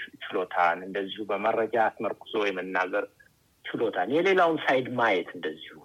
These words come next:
የሚቻለው ስንግባባ ነው። የጋራ ቋንቋ ከሌለን ግን በአጠቃላይ አንሰማማም ማለት ነው። አንዱ የአንዱን ሳይድ አያይም ማለት ነው። አንዱ የአንዱን ታሪክ አያውቅም ማለት ነው። እና ያ ከሆነ ደግሞ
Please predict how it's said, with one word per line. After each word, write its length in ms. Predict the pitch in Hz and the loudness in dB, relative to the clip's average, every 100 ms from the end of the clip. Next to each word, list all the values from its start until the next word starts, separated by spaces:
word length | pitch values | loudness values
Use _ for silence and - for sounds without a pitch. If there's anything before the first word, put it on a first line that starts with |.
| _ | _
የሚቻለው 640 | 110 113 123 - 135 147 311 - _ _ - | -6 -4 -2 2 4 4 0 -4 _ _ -10
ስንግባባ 680 | - 160 147 120 95 - - | -2 0 0 2 0 0 -2
ነው። 140 | - - _ _ | -4 -10 _ _
የጋራ 260 | 113 131 135 | 2 4 4
ቋንቋ 280 | 135 127 117 107 | 2 2 2 0
ከሌለን 480 | 110 98 92 98 139 | 2 0 0 0 0
ግን 180 | 143 185 196 _ _ _ _ | 0 -2 -4 _ _ _ _
በአጠቃላይ 420 | 117 117 123 120 117 | 0 2 2 4 4
አንሰማማም 760 | 120 - 113 95 87 101 143 | 2 -4 -2 -2 0 0 2
ማለት 280 | 82 76 78 | 2 0 -2
ነው። 140 | 95 - | -4 0
አንዱ 220 | 123 127 | 0 2
የአንዱን 420 | 120 110 113 104 | 2 2 -2 -6
ሳይድ 260 | - 107 - | 2 2 4
አያይም 300 | - 92 135 156 | 2 2 0 0
ማለት 300 | 82 - - | 0 0 -6
ነው። 120 | - | -4
አንዱ 200 | 101 117 | -4 0
የአንዱን 360 | 120 113 113 117 | 2 2 0 -6
ታሪክ 280 | - 101 120 | -2 0 0
አያውቅም 420 | 101 80 - - - | 2 2 0 -4 -2
ማለት 300 | 104 - - | -2 -2 -6
ነው። 120 | - - _ _ _ _ _ - | -10 -16 _ _ _ _ _ -12
እና 180 | 95 101 127 151 - - | -6 0 2 2 -2 -2
ያ 200 | 120 117 | 2 2
ከሆነ 360 | - 120 107 101 | 0 -2 -2 -2
ደግሞ 280 | 90 92 127 | -2 -4 0